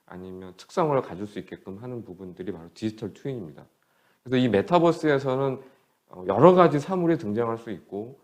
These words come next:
그 공간 안에서 여러 가지 어떤 현실계의 어떤 사물들을 표현해야 될 부분들이 있기 때문에 디지털 트윈이 같이 조명을 받고 있고, 그런 의미론적으로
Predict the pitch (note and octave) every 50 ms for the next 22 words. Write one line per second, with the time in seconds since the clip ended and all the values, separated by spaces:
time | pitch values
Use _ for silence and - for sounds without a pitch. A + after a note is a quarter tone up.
0 | _ _ _ _ C3 B2+ B2 - G2+ G2+ G#2 A#2 B2+ B2 A2+ G2+ F#2+ G2 G2+ G2
1 | A2 F#2 E2+ F#2 G#2+ A2+ A2+ A2+ A2 G#2 A2+ A2+ G2+ F2 E2+ - - - G2+ G2
2 | G2 F#2 F2+ - _ _ _ _ _ _ - E3 F3 F3 F3+ D#3+ C#3+ D3 B2+ A2
3 | G2+ G2+ G#2 - D3 D3 D3 D3 C#3 A#2+ A#2+ A2+ A2+ - - F#3+ F#3 F#3 F3 E3
4 | D3+ B2+ B2 A#2+ G#2 - - F#2+ F2+ G2+ G2 F2+ G#2+ G#2 G2+ E2+ - F#2+ F2 -
5 | F#2 F2 F2 F#2 A2+ C3 C#3 A#2+ F2+ - _ _ _ _ _ _ A2 G#2+ G#2 -
6 | - B2 G#2+ G2+ - - D3+ C#3+ C#3 B2 G#2 G2+ G#2 - - - _ - - -
7 | F2+ G2+ A#2+ B2 - _ _ _ - G#2 G#2+ A2+ A2 G#2+ G#2+ G#2 G#2 D#2 - _
8 | - F#2+ D2+ - - _ - G#2 G2+ F#2+ - - - _ _ _ _ - G2 G2+
9 | G2 - A2+ A2+ A#2+ B2+ B2+ A#2 A2 G#2 G2+ F#2+ G2 F2+ E2 E2+ E2 F#2+ G#2+ C3+
10 | D3+ D#3